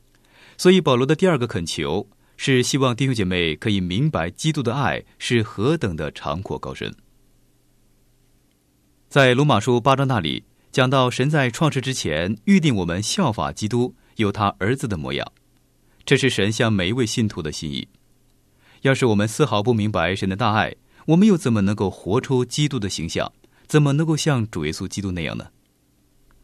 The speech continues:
我们怎么能够饶恕别人呢？我们又怎么能够把爱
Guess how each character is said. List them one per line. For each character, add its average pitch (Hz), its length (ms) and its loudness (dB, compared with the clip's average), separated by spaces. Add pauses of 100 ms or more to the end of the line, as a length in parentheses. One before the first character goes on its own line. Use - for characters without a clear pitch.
(160)
我 113 140 2
们 120 120 2
怎 113 140 0
么 104 80 2
能 95 120 0
够 87 380 -2
饶 87 160 0
恕 92 140 -6
别 80 140 -4
人 78 120 0
呢？ 104 160 -4 (640)
我 156 100 4
们 202 100 6
又 214 120 6
怎 123 120 0
么 107 100 2
能 95 140 0
够 113 200 0
把 85 320 -2
爱 160 340 4